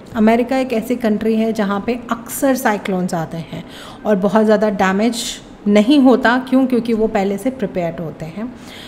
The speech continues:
During event measurements is your preparedness।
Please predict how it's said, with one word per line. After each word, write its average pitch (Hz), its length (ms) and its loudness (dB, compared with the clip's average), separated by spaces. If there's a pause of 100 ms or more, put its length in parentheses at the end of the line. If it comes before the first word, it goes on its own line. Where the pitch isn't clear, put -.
(260)
During 302 380 4
event 254 580 2
measurements 196 880 0
is 202 200 0
your 190 300 2
preparedness। 185 920 -2